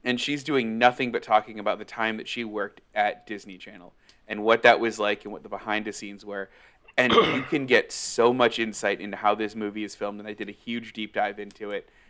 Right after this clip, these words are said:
and that was super interesting. But the other reason I did that is because I think of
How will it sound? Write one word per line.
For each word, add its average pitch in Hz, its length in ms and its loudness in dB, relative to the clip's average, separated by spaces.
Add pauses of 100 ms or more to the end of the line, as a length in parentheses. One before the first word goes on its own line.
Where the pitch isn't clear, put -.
(180)
and 107 180 -2
that 113 160 2
was 113 120 -4
super 117 420 -2
interesting. 98 600 -4 (380)
But 117 120 -4
the 120 240 -6
other 180 240 8
reason 131 320 -2
I 107 100 0
did 104 180 -6
that 101 120 0
is 101 100 -12
because 120 200 -8
I 113 80 0
think 156 240 -6
of 127 80 -4